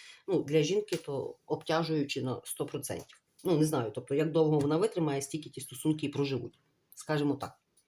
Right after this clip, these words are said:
Надіюсь, зрозуміло було, що я хотіла до вас донести, що добре робити двома триплетами, якщо на якесь одне питання, то хоча б два триплети, якісь такі протилежні, щоб ми могли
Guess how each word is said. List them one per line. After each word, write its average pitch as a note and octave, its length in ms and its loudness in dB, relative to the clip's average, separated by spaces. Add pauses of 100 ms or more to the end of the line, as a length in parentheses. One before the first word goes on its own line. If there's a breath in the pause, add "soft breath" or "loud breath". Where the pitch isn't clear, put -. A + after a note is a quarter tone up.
(920 soft breath)
Надіюсь, A3 420 6
зрозуміло G#3+ 640 6
було, D#3 480 4 (1200)
що - 200 -4
я F#3 100 4
хотіла F3 340 2
до D3+ 100 -4
вас E3 180 0
донести, C3 480 -2
що - 340 -2 (140)
добре G#3 260 2
робити D3+ 360 2
двома F#3 340 2
триплетами, D#3 720 -2
якщо D#3+ 280 -4
на D3+ 100 2
якесь D3+ 260 -4
одне D3 180 -6
питання, E3 520 -4 (320 loud breath)
то D#3 160 -2
хоча - 280 -2
б D#3 100 2
два C#3 240 -2
триплети, D#3 640 -4 (280 loud breath)
якісь D3 340 -6
такі E3+ 200 -6
протилежні, E3 680 2
щоб F#3 180 -4
ми A3 120 4
могли F#3 420 0